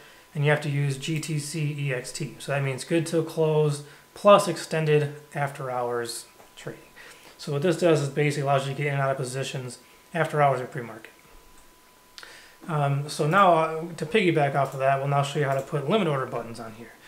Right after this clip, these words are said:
So, so far all we have is just buy and sell, right? If you go up here to the gear icon again, so the ones I use are buy ask, buy bid, sell ask, and sell bid. So add those in, click OK.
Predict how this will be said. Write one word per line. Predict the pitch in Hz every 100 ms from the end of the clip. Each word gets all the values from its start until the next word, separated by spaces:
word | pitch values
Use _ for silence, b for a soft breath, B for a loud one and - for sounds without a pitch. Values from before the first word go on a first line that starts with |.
| B B B
So, | -
so | 151 202
far | - 202 170
all | 156
we | 143
have | 151 151
is | 135
just | 135 -
buy | 143 131
and | 120
sell, | - 143 123
right? | 113 117 - - B B -
If |
you | 151
go | 190
up | 185
here | 190 170
to | 165
the | 151
gear | 139 160 139
icon | 131 - 123
again, | 117 117 127 139 B B B B B B -
so | - 151
the | 143
ones | 214 175
I | 156 156
use | 147 139 135
are | 127 120 117
buy | 131 135 151
ask, | 135 135 135 - - B B -
buy | 131 123
bid, | 117 135 139 139 - - - - - - - - -
sell | - - 180 170
ask, | 147 147 143 - - -
and | 143
sell | - 139 120
bid. | 117 110 - B B B
So | - 139
add | 135 147
those | 143 139 131
in, | 165 165 156 - - -
click | 151
OK. | 127 120 165 160